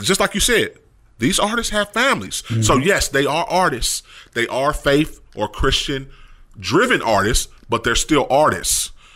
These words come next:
Speaker 1: So at a certain point, an artist does put a lot of effort in writing songs, go in the studio, trying to record songs for hours and hours. So now this does turn into a job. I understand people gonna say, "Okay, it's, it's your ministry,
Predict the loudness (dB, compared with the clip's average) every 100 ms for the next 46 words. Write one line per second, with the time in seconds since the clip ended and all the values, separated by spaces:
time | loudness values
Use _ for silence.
0 | -6 0 2 2 2 0 0 0 0 -2
1 | -2 2 2 0 -4 -4 2 2 2 0
2 | 2 4 6 4 4 0 -6 _ _ _
3 | 0 2 2 2 0 0 -2 0 0 0
4 | -4 -8 -6 -2 0 2 0 -2 -10 -14
5 | -14 -20 -18 -4 0 0 -2 -2 -2 -2
6 | 0 0 0 -2 -2 -2 -6 -2 0 0
7 | 0 -4 -4 -6 -4 2 2 2 0 -6
8 | 0 2 2 0 -6 -12 -14 -2 2 2
9 | 0 0 2 2 2 0 0 2 2 2
10 | 2 0 0 -4 -6 -2 0 2 0 -6
11 | -20 _ -2 0 0 0 0 0 -2 -2
12 | 0 0 0 0 0 -2 -2 -4 -6 -4
13 | -2 -2 -2 -2 -2